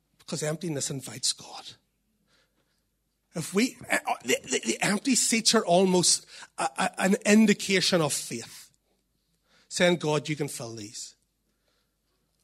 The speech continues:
God is drawn to emptiness. And maybe right now in your life you're feeling empty. You're feeling empty of passion.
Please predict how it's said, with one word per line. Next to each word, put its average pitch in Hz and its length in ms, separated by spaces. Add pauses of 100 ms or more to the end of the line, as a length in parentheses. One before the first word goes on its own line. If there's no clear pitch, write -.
(340)
God 185 280
is 160 120
drawn 131 300
to - 100 (140)
emptiness. - 720 (840)
And 196 200
maybe 220 240
right 185 260
now 175 160
in 165 140
your 147 160
life 135 340
you're 143 100
feeling 131 380
empty. 110 500 (800)
You're 175 60
feeling 175 320
empty 170 260
of 156 180
passion. 175 540